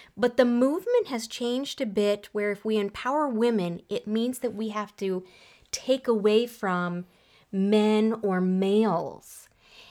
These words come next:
And I see all of these books, I see all of these blogs, I see all of these services to empower women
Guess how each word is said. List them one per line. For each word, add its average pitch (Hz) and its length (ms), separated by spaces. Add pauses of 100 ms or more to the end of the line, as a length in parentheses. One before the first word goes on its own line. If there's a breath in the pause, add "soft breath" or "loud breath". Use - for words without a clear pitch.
(140 loud breath)
And 220 120
I 220 100
see 359 440
all 285 220
of 269 160
these 254 240
books, 175 500
I 185 100
see 262 280
all 277 240
of 220 100
these 202 220
blogs, 165 580
I 180 60
see 339 260
all 311 240
of 220 140
these 202 200
services 285 800
to 214 220
empower 262 560
women 208 600